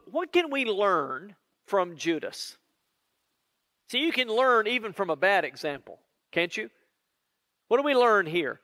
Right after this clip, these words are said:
I think this is the, this is the lesson, the principle. I can look like a follower of Jesus, but if I'm not follow-, if I'm following my ways and not his ways, I am nothing but a betrayer.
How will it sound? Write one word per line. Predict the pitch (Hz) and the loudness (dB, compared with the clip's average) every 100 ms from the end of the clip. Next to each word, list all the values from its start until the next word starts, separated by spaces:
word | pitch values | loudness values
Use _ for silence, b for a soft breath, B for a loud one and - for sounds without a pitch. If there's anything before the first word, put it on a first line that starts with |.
| - | -6
I | 196 | -2
think | 277 262 | 0 -2
this | 226 302 | -4 -6
is | 262 202 | -6 -6
the, | 208 - _ | -4 -4 _
this | 185 285 285 | -4 -4 -4
is | 233 | -8
the | - 202 | 0 2
lesson, | 185 208 208 - 175 | 4 4 2 -4 -10
the | 165 | -4
principle. | 220 220 - 147 139 156 _ B B B - | -2 -2 -4 -10 -10 -10 _ B B B 0
I | 277 - | 0 0
can | 285 233 | -2 -4
look | 202 240 349 330 220 - - - _ _ _ _ _ _ _ _ _ _ | -6 0 4 6 4 -2 -14 -16 _ _ _ _ _ _ _ _ _ _
like | 170 208 220 202 | 2 4 4 0
a | 185 | -6
follower | - 214 208 190 170 165 | 2 4 6 4 4 2
of | 143 | 0
Jesus, | 185 165 147 135 151 - _ _ _ _ _ - | 2 2 2 -6 -10 -14 _ _ _ _ _ -2
but | 185 | 0
if | 226 | 2
I'm | 226 | 2
not | 226 196 165 | 2 0 0
follow-, | - 233 247 233 | 2 6 6 4
if | 202 220 | 2 2
I'm | 240 233 180 b b b | 2 0 -6 b b b
following | - 254 254 226 202 | 2 4 6 6 4
my | 196 254 269 | 4 4 4
ways | 247 214 185 202 214 | 4 4 4 0 -4
and | 190 | -6
not | 180 175 | -2 -2
his | 180 247 - | -2 -6 -2
ways, | 151 127 127 202 - _ _ _ _ _ _ _ _ _ _ _ - | 0 0 -6 -10 -16 _ _ _ _ _ _ _ _ _ _ _ -2
I | 196 | 2
am | 180 156 | 2 0
nothing | 165 226 233 226 | 2 2 2 -6
but | 180 190 | -2 0
a | |
betrayer. | 143 151 - - 180 156 135 107 | 0 -4 -10 -10 -2 -2 -2 -8